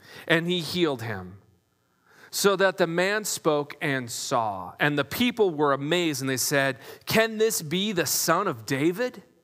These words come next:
But when the Pharisees heard it, they said,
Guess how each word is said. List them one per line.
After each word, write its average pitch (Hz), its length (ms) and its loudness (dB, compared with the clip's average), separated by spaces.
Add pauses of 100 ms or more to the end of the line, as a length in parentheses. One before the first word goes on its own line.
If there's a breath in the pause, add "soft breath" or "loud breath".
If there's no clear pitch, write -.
(960 loud breath)
But 185 80 8
when 202 160 2
the 190 40 -2
Pharisees 247 580 2
heard 143 180 2
it, 139 80 -4
they 147 120 2
said, 131 460 0